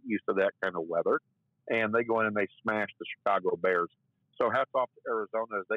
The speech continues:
continue to have the best record in the N F L. The Philadelphia Eagles don't let up. They beat the New York Jets, even though they don't have key players. Um, big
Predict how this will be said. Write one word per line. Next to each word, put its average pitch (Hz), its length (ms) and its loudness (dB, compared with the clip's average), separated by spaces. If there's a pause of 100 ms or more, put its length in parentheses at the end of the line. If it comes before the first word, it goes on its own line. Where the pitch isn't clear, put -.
continue 107 300 -14
to 98 60 0
have 101 100 0
the 95 160 -2
best 101 160 0
record 107 320 0 (460)
in 143 180 0
the 131 240 -6
N 107 80 0
F 98 140 2 (100)
L. 92 220 2 (380)
The 113 140 -6
Philadelphia 175 520 2 (100)
Eagles 139 320 0
don't 120 220 0
let 117 180 4
up. 113 160 4 (120)
They 117 140 2 (100)
beat 117 140 -6 (300)
the 107 140 -6
New 120 60 -8
York 110 220 2 (120)
Jets, 104 240 2 (100)
even 113 200 -6
though 107 100 0
they 104 80 0
don't 104 140 0
have 101 120 0 (140)
key 113 100 -12 (100)
players. 104 360 4 (580)
Um, 113 280 2
big 139 120 0